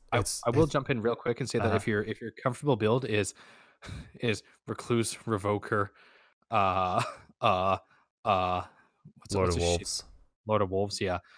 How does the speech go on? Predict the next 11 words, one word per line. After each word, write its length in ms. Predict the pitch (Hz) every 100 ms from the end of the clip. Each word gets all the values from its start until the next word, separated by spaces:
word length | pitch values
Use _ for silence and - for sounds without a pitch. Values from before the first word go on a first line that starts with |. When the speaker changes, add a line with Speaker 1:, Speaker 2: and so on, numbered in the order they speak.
| -
Speaker 2:
That 120 | 95
Speaker 1:
Uh, 20 |
Speaker 2:
was 220 | 92 87 -
Speaker 1:
you're 120 | 101
Speaker 2:
one. 80 | 90
Speaker 1:
trash. 440 | 95 80 82 - - _ _ _
You're 100 | -
trash. 540 | - - 85 82 95 - - - - -
Speaker 2:
Well, 340 | 113 120 - - - -
it's 240 | 110 -
weird. 400 | 120 175 151 120